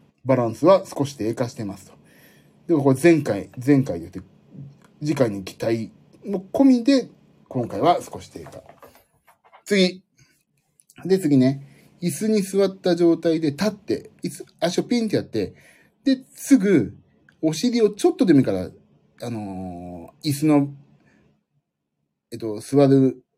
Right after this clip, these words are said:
座面にちょんとつけてまた立ってっていう、な、すっごい速さで立ったり座ったりするやつ。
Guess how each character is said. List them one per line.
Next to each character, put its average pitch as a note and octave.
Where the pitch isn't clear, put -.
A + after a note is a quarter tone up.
座 C3
面 C3
に B2+
ち -
ょ C4
ん B3+
と -
つ -
け E3
て C3+
ま B2
た A#2+
立 -
っ -
て -
っ F#2+
て -
い E2+
う、 -
な、 E3+
す -
っ B2+
ご A3+
い G#3
速 A2+
さ A2+
で G2
立 C3
っ C3+
た A2
り F#2+
座 G#2
っ F#2+
た G#2+
り F#2
す G2
る G2
や F#2
つ。 -